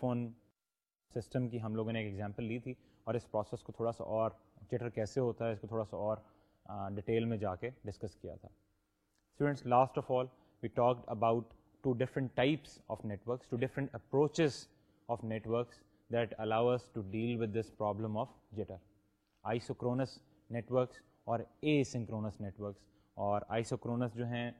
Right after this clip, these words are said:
basically designed for audio or the video، اور اس میں ڈفرینٹ پاتھس پر جب آپ آڈیو یا ویڈیو بھیجتے ہیں تو basically it is made sure کہ آپ کا جو ڈیلے آ رہی ہے دونوں پاتھس کی، that is supposed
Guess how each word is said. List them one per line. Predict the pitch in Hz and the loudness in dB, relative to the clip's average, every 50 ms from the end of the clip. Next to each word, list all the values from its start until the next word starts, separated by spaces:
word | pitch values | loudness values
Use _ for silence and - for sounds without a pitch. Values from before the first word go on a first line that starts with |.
| - 107 | -10 -8
basically | 107 104 98 120 107 117 113 117 113 | -8 -4 -4 -2 0 0 0 0 0
designed | 110 104 101 110 110 117 117 - - - | 0 -2 -2 -2 -2 -2 -4 -4 -2 0
for | 110 107 107 107 - - _ _ _ - 120 | 2 2 2 0 -2 -10 _ _ _ 2 2
audio | 127 135 135 139 139 139 139 - - 120 | 4 4 4 4 4 4 2 -2 4 6
or | 139 165 | 8 8
the | 165 175 | 8 6
video، | 160 147 135 120 123 139 - - _ _ _ _ _ _ _ _ _ _ _ _ | 6 4 4 4 0 -2 -4 -8 _ _ _ _ _ _ _ _ _ _ _ _
اور | - 110 110 107 107 110 - | -8 -4 -2 0 0 0 -2
اس | 123 120 - - | -6 -8 -4 -2
میں | 135 131 131 131 - - - _ _ _ | 0 0 0 -2 -6 -12 -20 _ _ _
ڈفرینٹ | 117 127 131 - - 156 147 139 - | -2 -2 0 2 2 0 0 0 2
پاتھس | - 127 120 131 143 - - - - - - | 4 8 8 8 8 6 0 -10 -12 -6 -2
پر | - 127 | 0 0
جب | 113 123 120 | 2 4 4
آپ | 120 117 - - | 4 2 2 0
آڈیو | 110 113 113 123 123 123 | 0 0 2 2 2 2
یا | 120 113 | 2 0
ویڈیو | 107 110 110 120 120 | 0 0 0 0 0
بھیجتے | 104 107 104 101 - - 143 | 0 -2 -4 -4 -2 -2 -2
ہیں | 135 123 123 - - _ _ _ _ _ | -2 -2 -4 -8 -18 _ _ _ _ _
تو | - 117 113 113 113 113 113 - _ _ _ _ _ 107 | 2 4 4 4 4 2 0 -4 _ _ _ _ _ -2
basically | 123 120 - - 120 131 131 127 131 - - 117 | -2 -2 -2 -2 -2 0 0 0 0 -2 -4 -4
it | 104 123 | -4 -2
is | 107 104 107 107 | -2 -2 -2 0
made | 107 113 127 135 127 - | 4 4 4 4 4 0
sure | - - 143 139 127 113 110 - - _ _ _ _ _ _ _ _ _ _ | 2 4 4 4 4 2 0 -4 -12 _ _ _ _ _ _ _ _ _ _
کہ | - | 2
آپ | 120 113 110 - | 2 2 2 2
کا | - 120 | 0 0
جو | 113 104 110 110 107 104 - - - | 0 2 0 0 0 -2 -4 -10 -10
ڈیلے | 104 101 117 117 131 156 170 | -6 -2 2 4 6 8 8
آ | 156 123 117 | 8 8 8
رہی | 117 120 117 | 6 4 2
ہے | 120 120 | 0 -2
دونوں | 110 113 113 113 120 | -2 0 0 0 -2
پاتھس | 117 - 104 101 110 110 - - | -2 -2 -2 -2 -2 -2 -4 -8
کی، | - 113 110 113 - _ _ _ 117 | -8 -8 -8 -8 -12 _ _ _ 0
that | 113 107 | 0 2
is | 120 113 - - | 2 -2 -2 -6
supposed | 113 - 113 107 104 101 | -8 -4 -2 -2 -2 -2